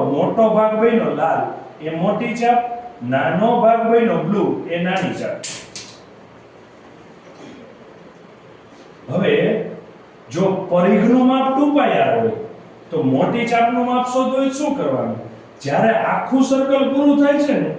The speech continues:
ત્યારે ખૂણો ત્રણસો સાઈઠ થાય છે.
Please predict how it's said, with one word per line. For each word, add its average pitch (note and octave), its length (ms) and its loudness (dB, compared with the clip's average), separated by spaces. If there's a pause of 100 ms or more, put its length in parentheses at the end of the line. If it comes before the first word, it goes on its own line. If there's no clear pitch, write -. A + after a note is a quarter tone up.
(320)
ત્યારે G3+ 420 -2
ખૂણો A#3+ 360 -2
ત્રણસો C4 400 0
સાઈઠ A#2 400 -6
થાય G#2 220 -8
છે. - 80 -16